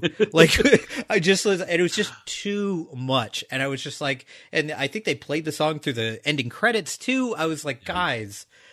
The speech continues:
Speaker 2: like, I know you want this to be iconic and to really represent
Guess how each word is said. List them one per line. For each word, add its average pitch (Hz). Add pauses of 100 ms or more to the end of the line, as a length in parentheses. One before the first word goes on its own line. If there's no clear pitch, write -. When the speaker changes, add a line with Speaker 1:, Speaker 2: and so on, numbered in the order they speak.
(140)
Speaker 2:
like, 151
I 151
know 170
you 147
want 139
this 147
to 143
be 139
iconic 127
and 117
to 123
really 123
represent 117